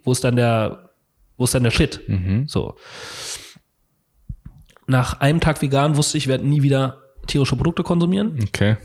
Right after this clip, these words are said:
Speaker 1: Nach drei Tagen vegan wusste ich, ich werde nie wieder Wolle oder Leder kaufen. Meine Sachen behalte ich, die ich hab, aber ich werde nie wieder Wolle und Leder kaufen. Es war sofort drinne. Hab gemicrodosed und Ferdi hatte gesagt,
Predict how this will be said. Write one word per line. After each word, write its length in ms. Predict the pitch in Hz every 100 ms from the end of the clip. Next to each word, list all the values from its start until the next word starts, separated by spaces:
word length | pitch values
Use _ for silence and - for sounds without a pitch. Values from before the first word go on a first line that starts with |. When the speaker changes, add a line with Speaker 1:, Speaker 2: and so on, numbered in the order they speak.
| -
Speaker 1:
Nach 120 | 127
drei 200 | - 123
Tagen 280 | 139 151 147
vegan 340 | 139 139 143 135
wusste 220 | 139 139
ich, 140 | -
ich 260 | 127 - -
werde 220 | 139 127
nie 180 | 143 147
wieder 300 | 143 131 127
Wolle 160 | 139
oder 160 | 127 131
Leder 260 | 131 147 156
kaufen. 440 | - 160 - 202 -
Meine 140 | 127
Sachen 220 | 117 120 117
behalte 260 | 127 180
ich, 60 | 196
die 80 | 180
ich 140 | -
hab, 120 | - -
aber 140 | 120
ich 80 | -
werde 140 | -
nie 80 | 127
wieder 180 | 123 123
Wolle 160 | 117
und 100 | 120 139
Leder 160 | 147
kaufen. 300 | - 156 160 - - - - _ -
Es 80 |
war 60 | 131
sofort 360 | 131 - 123 -
drinne. 200 | 113 - _ _ _ _ - - - - - _
Hab 160 | - -
gemicrodosed 840 | 123 139 180 202 185 190 190 - - _ -
und 260 | 139 135
Ferdi 240 | - 151 156
hatte 240 | 147 147
gesagt, 640 | 143 131 139 135 139 -